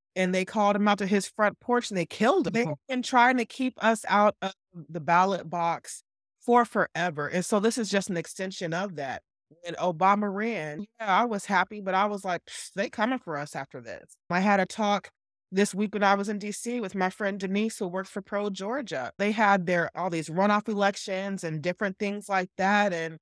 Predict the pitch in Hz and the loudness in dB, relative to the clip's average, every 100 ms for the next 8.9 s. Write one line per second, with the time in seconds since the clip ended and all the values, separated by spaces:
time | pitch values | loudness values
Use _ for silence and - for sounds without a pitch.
0 | _ 196 220 214 214 208 202 196 180 190 | _ -16 -6 -2 0 0 0 -2 0 4
1 | 262 262 208 208 - 208 190 175 202 233 | 4 4 0 -2 0 2 2 2 0 0
2 | 208 190 175 175 180 170 160 127 175 240 | -2 -2 -2 -2 -6 -6 -8 0 2 2
3 | 254 277 285 294 294 - 196 180 170 156 | 2 0 0 -2 -2 -4 -4 -6 -4 -4
4 | 165 - 160 165 143 147 131 123 156 175 | -6 -6 -10 -10 -10 -10 -10 -8 -2 2
5 | 190 196 196 202 185 185 185 190 185 180 | 2 2 -2 -2 -2 -2 -4 -2 -2 -2
6 | - 180 185 196 190 185 185 170 180 180 | -4 -10 -8 -6 -4 -4 -6 -6 -2 -2
7 | 180 175 165 170 147 139 165 180 185 180 | -4 -10 -10 -12 -14 -6 -2 0 0 0
8 | 175 160 170 170 170 165 165 165 | -2 -4 -6 -8 -6 -2 0 0